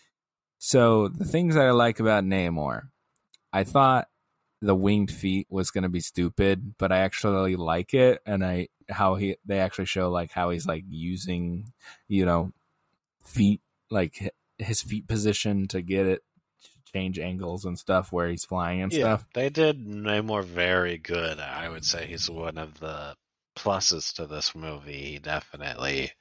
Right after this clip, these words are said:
Speaker 2: I think, plays his role quite well and shows off his people quite well.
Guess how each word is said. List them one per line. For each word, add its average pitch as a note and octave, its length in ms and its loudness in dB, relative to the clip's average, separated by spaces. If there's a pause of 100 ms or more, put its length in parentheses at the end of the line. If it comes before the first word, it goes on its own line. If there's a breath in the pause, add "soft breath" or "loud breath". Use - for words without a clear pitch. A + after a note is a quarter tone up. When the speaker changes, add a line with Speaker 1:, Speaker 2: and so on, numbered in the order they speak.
(800 soft breath)
Speaker 2:
I F2+ 140 2
think, F2+ 320 -4 (260)
plays F2 380 -2
his F2+ 260 0
role E2+ 680 -2 (140)
quite D#2+ 380 -8
well D#2 640 -8 (880)
and D2 520 -12 (180)
shows F2 380 0
off D#2+ 220 -4
his - 200 0
people D#2 480 -12
quite - 440 -8
well. C#2 540 -8